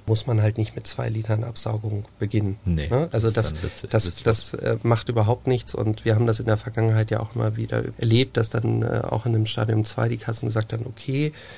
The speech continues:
Speaker 1: außer der Reihe genehmigen wir das, aber nur ambulant, ne?
Speaker 2: Ja.
Speaker 1: Machen sie natürlich, weil die ambulante O P natürlich viel, viel kostengünstiger für die Krankenkasse ist.
Speaker 2: Ja.
Speaker 1: Aber wenn man das vernünftig macht, braucht man die Zeit, ne? Das kostet Geld.
Speaker 2: Ja.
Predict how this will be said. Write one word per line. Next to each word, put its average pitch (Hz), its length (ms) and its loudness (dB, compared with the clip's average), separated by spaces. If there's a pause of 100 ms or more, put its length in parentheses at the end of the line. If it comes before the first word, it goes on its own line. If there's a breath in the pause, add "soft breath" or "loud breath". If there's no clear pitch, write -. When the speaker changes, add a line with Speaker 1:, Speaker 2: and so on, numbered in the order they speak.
(260 loud breath)
Speaker 1:
außer 117 240 -2
der 107 160 2
Reihe 117 280 4
genehmigen 123 540 0
wir 127 100 0
das, 117 200 2
aber 113 160 4
nur 117 240 4
ambulant, 104 500 0 (120)
ne? 110 100 2
Speaker 2:
Ja. 120 80 0 (420 loud breath)
Speaker 1:
Machen 117 300 4
sie 123 100 4
natürlich, 123 580 0
weil 113 340 4
die - 200 -4
ambulante 113 420 2
O - 60 0
P 123 260 -2
natürlich 117 640 0
viel, - 200 -2
viel 117 160 -2
kostengünstiger 131 800 2
für 127 100 0
die 127 60 -4
Krankenkasse 123 580 -2
ist. - 100 2
Speaker 2:
Ja. 101 80 2 (580 loud breath)
Speaker 1:
Aber 113 500 4
wenn 117 80 4
man 117 120 6
das 110 120 0
vernünftig 113 520 2
macht, 117 280 0
braucht 113 320 -2
man 113 100 0
die 113 160 -6
Zeit, 127 640 0
ne? 135 120 4
Das 113 380 -4
kostet - 480 -2
Geld. 139 420 4
Speaker 2:
Ja. 104 100 0